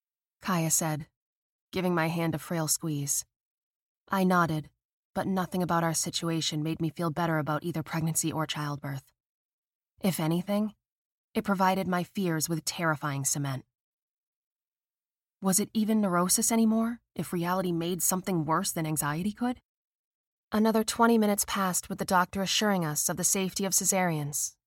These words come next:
and the routine of it all, when an E M T entered the room, followed by a gliding platform of slick steel, blue padding, and bright plastic accents.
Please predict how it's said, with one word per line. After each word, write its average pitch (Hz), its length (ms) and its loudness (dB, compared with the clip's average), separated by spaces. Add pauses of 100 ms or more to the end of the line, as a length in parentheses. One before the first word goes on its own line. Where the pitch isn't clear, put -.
(160)
and 208 120 2
the 208 60 4
routine 208 320 2
of 170 60 -2
it 151 80 -2
all, 147 260 -4 (540)
when 196 140 4
an 190 120 4
E 196 140 0
M 202 120 2
T 202 200 0
entered 180 240 -4
the 180 100 -8
room, 170 320 -2 (720)
followed 190 320 4
by 180 140 -2
a 175 80 -2
gliding 180 420 2
platform 160 720 0 (140)
of 160 100 -6
slick - 340 0
steel, 156 520 -2 (120)
blue 185 220 -2
padding, 165 580 -2
and 156 200 -4
bright 160 260 -4
plastic 156 400 -6
accents. 143 640 -6